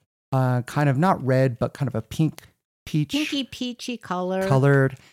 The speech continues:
Speaker 1: And, uh, we will have news on there. You'll be able to send us a note on the contact form. Uh, we will have episodes posted there again, where you'll be able to, ep-, um, comment on the episodes and also comment on other people's comments about the episodes. So be on the lookout for that.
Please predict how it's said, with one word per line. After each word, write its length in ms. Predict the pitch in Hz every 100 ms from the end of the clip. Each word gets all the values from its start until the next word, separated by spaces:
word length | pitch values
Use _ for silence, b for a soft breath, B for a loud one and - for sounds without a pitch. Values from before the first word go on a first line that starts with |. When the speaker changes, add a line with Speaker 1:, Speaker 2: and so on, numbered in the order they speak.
| b -
Speaker 1:
And, 380 | 131 131 123 -
uh, 160 | 127 120
we 80 |
will 140 | 131 131
have 180 | 127 127
news 280 | 165 165
on 240 | 165 160 156
there. 140 | 156
You'll 160 | 147 123
be 100 | 135
able 140 | 127
to 60 | 113
send 280 | - 143 127
us 160 | 123
a 20 | 131
note 220 | 135 123
on 80 | 113
the 80 | 110
contact 640 | - 160 156 156 135 -
form. 560 | - 147 143 135 131 131 B B _ -
Uh, 140 | 123
we 100 | 120
will 100 | 131
have 160 | 127 120 147
episodes 420 | 139 143 139 135
posted 380 | - 139 143 131
there 200 | 135 127
again, 300 | 120 143 117
where 120 | 117
you'll 140 | 123
be 80 | 127
able 80 | 120
to, 160 | 127 -
ep-, 180 | 135 - -
um, 320 | 139 123 113
comment 360 | - 147 143 -
on 120 | 135
the 120 | 120
episodes 540 | 131 - 139 - 143 131
and 100 | 135
also 220 | 131 131
comment 480 | - - 147 147 143
on 260 | - 131 -
other 140 | 143 135
people's 320 | - - 139
comments 520 | - 247 294 147 - -
about 280 | 123 117 -
the 100 | 117
episodes. 560 | 120 - - - - B B B _
So 120 | - 131
be 120 | 156
on 80 | 170
the 80 |
lookout 280 | 170 170 139
for 120 | - 131
that. 300 | 139 139